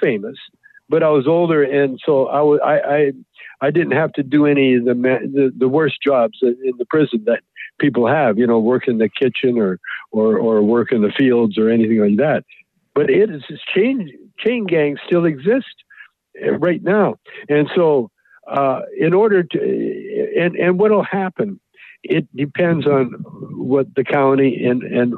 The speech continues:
what you have to do with anything. You have to find a substitute for, for the, the cheap labor, you know, uh, and, and, and this pandemic is really helping out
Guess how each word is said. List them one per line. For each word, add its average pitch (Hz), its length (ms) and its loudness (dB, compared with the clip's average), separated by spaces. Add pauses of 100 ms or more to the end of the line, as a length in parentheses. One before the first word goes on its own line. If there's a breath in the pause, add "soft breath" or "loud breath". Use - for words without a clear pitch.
(340 loud breath)
what 175 180 2
you 175 120 4
have 190 240 2
to 165 100 0
do 135 640 2
with 143 220 0
anything. 131 420 0
You 120 140 0
have 147 220 0
to 113 180 -2 (340 loud breath)
find 139 300 2
a 117 80 2 (160)
substitute - 760 -4 (800 loud breath)
for, 113 460 0 (320)
for 113 320 2
the, 110 260 0 (300)
the 113 100 2 (100)
cheap - 200 0
labor, 107 540 0 (420 loud breath)
you 113 180 0
know, 101 300 2 (400 loud breath)
uh, 101 40 -4
and, - 520 -2
and, 131 280 0
and 131 440 0
this 190 140 0 (300)
pandemic 143 600 0
is 113 160 0
really 143 340 4
helping 123 380 0
out 117 240 0